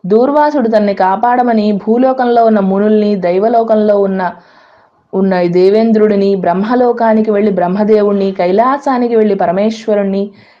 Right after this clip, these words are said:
ఎంత ప్రార్థించినా వాళ్ళెవ్వరూ కూడా ఆ చక్రాయుధం బారి నుండి దూర్వాసుడిని కాపాడలేకపోయారు.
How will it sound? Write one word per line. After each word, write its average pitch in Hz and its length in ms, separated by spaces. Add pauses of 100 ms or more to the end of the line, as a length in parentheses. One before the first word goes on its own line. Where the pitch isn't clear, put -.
(120)
ఎంత 269 480
ప్రార్థించినా 208 960
వాళ్ళెవ్వరూ 185 840
కూడా 226 320 (460)
ఆ 202 160 (180)
చక్రాయుధం 240 800
బారి 196 300
నుండి 202 280
దూర్వాసుడిని 214 880 (140)
కాపాడలేకపోయారు. 185 1080